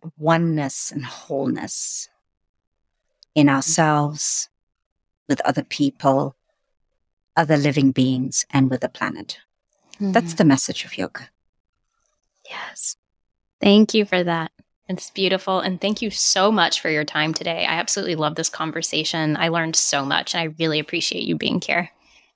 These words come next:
Speaker 1: It was great. There's something amazing about dialogue.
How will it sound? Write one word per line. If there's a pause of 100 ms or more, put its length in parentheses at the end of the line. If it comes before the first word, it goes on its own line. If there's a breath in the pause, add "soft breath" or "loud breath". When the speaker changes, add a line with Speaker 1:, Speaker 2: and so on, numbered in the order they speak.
(880)
Speaker 1:
It
was
great. (120)
There's
something
amazing
about
dialogue.